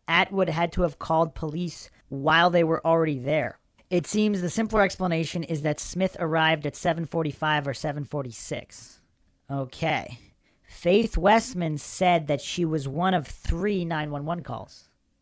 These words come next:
So we have transcript but not audio. So supposedly Faith said she was on the phone longer than she was in the transcript, which is weird,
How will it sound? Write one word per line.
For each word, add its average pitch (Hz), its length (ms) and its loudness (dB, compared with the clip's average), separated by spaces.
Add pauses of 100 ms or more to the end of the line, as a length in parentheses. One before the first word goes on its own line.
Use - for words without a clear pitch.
(500)
So 202 560 8
we 185 200 6
have 175 220 6
transcript 226 680 2
but 196 120 4
not 185 280 4
audio. 151 600 2 (560)
So 180 440 8
supposedly 196 760 4
Faith 185 380 2
said 180 240 2
she - 100 0
was 175 160 2
on 165 160 4
the 156 60 0
phone 175 440 0
longer 156 300 2
than 147 160 0
she 147 220 -4
was 151 280 2
in 147 100 -2
the 143 60 -2
transcript, 185 920 -4
which 147 180 -6
is 156 140 -6
weird, 139 360 -4